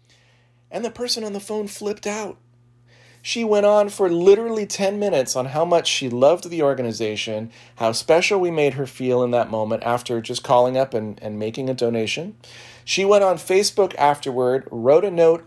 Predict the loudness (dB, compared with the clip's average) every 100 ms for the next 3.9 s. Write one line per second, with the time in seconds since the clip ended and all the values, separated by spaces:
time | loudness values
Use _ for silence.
0 | 0 4 4 0 -4 -2 -2 -2 -6 -4
1 | -6 -6 -6 -4 -4 -6 -8 -12 -20 -10
2 | -6 0 2 2 0 -2 -2 -2 -4 -2
3 | -2 -2 -4 -6 -8 -6 -4 -2 -4